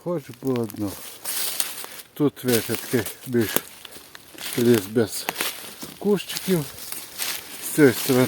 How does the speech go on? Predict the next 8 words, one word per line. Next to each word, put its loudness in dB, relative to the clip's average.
так 6
з -4
кущиками. 0
І 12
туди 8
ходив. 4
І 12
сюди 2